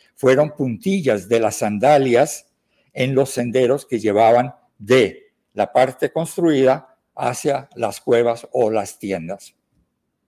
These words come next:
Llegamos aquí a la sala principal, a la pr-, a sala principal,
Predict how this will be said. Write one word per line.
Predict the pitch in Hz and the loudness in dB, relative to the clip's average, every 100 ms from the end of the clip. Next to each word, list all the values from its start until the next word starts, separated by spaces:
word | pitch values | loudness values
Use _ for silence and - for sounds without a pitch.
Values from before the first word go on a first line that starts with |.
| _ _ _ _ _ - - - _ _ _ _ _ _ _ _ _ _ _ _ _ _ _ _ _ | _ _ _ _ _ -18 -18 -20 _ _ _ _ _ _ _ _ _ _ _ _ _ _ _ _ _
Llegamos | 113 143 202 226 214 202 - | 2 4 6 4 0 -2 0
aquí | 139 139 135 - - 170 165 - | 2 2 -2 -8 -6 -4 -2 -2
a | 131 131 127 139 123 - - | 0 4 4 2 -2 -10 -12
la | - 117 117 110 107 | -6 0 2 2 0
sala | 104 - 131 139 135 | -2 0 0 0 -4
principal, | 120 110 120 - 104 101 107 - _ _ _ _ - | -6 -6 -6 0 0 0 -4 -14 _ _ _ _ -6
a | 120 | -2
la | 107 | 0
pr-, | 139 | 0
a | 131 120 | -2 -2
sala | - 143 147 | 0 0 0
principal, | 120 107 101 - 107 120 | -4 -8 -6 0 0 0